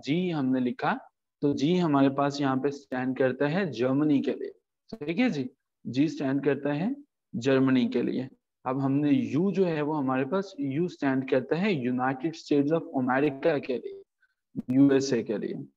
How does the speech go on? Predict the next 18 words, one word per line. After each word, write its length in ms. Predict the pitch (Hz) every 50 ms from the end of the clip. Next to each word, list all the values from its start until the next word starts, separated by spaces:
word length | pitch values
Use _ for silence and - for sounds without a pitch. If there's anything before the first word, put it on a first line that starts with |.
| _ _ -
ठीक 180 | 165 185 196
है, 80 | 294 302
हमारे 320 | 262 180 139 139 131 127 -
पास 280 | - 123 120 - - - _ _ _ _ _ _ _ _
तीसरे 280 | 135 139 139 139 185 165
नंबर 320 | 156 151 147 147 156 156
पे 100 | 151 160
हमारे 340 | 156 151 139 131 131 135 135 135
पास 260 | 139 151 151 151 151
जो 120 | 147 156
है 100 | 156 160
वो 120 | 160 165 175 - - -
R 240 | - 165 165 143 135
है, 200 | 123 120 113 120 117 _ _ _ _ _ _ -
आर 180 | 117 123 135 147
stand 400 | - - - 151 143 147 147 143
करता 320 | 151 143 139 143 156 156
है 200 | 160 190 220 208